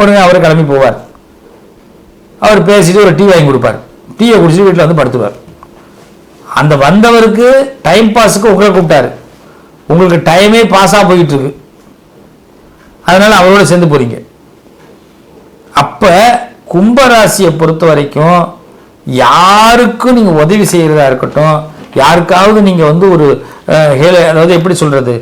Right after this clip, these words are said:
நீ-, நான் வந்து உங்கள்ட்ட ஹெல்ப் கேட்கிறேன், நீங்க ஏதோ கும்பராசி அப்படின்னா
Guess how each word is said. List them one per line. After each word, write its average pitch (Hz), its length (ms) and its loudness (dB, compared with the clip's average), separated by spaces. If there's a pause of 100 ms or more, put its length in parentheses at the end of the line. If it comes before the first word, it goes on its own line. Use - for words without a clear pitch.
(520)
நீ-, 151 160 -2 (100)
நான் 160 160 2
வந்து 190 160 2
உங்கள்ட்ட 185 320 0
ஹெல்ப் 185 280 -4
கேட்கிறேன், 143 340 -2
நீங்க 175 180 0
ஏதோ 190 140 0
கும்பராசி 160 440 0 (140)
அப்படின்னா 127 380 -4